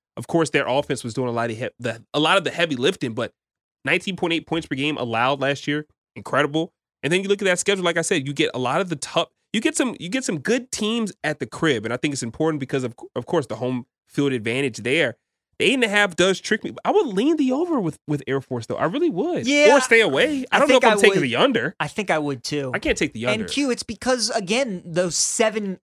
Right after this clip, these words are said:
Speaker 2: locks that we feel comfortable about.
Speaker 1: Mm-hmm.
Speaker 2: I, I really think they're gonna win all those seven games we mentioned. Colorado State, New Mexico, U N L V, Navy, Nevada, Colorado, Northern Iowa. I think
Speaker 1: Mm-hmm.
Speaker 2: they win those
Speaker 1: I
Speaker 2: seven
Speaker 1: think they
Speaker 2: games.
Speaker 1: definitely win those.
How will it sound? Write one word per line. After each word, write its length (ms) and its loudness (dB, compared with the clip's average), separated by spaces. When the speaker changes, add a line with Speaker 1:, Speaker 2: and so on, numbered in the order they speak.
Speaker 2:
locks 520 0
that 100 0
we 120 -2
feel 320 -2
comfortable 640 -6
about. 320 -8
Speaker 1:
Mm-hmm. 240 -10
Speaker 2:
I, 180 2
I 20 4
really 300 2
think 180 -2
they're 100 -4
gonna 140 -2
win 120 -2
all 260 0
those 180 -2
seven 300 -2
games 280 -6
we 120 -6
mentioned. 500 -8
Colorado 480 2
State, 300 -2
New 80 -6
Mexico, 420 -4
U 220 -4
N 60 -4
L 120 -2
V, 240 -8
Navy, 300 -6
Nevada, 360 -4
Colorado, 600 -4
Northern 320 -6
Iowa. 360 -10
I 40 -18
think 100 -10
Speaker 1:
Mm-hmm. 20 -10
Speaker 2:
they 160 2
win 180 0
those 260 0
Speaker 1:
I 80 2
Speaker 2:
seven 100 2
Speaker 1:
think 120 2
they 140 2
Speaker 2:
games. 40 2
Speaker 1:
definitely 160 -2
win 120 -6
those. 280 -12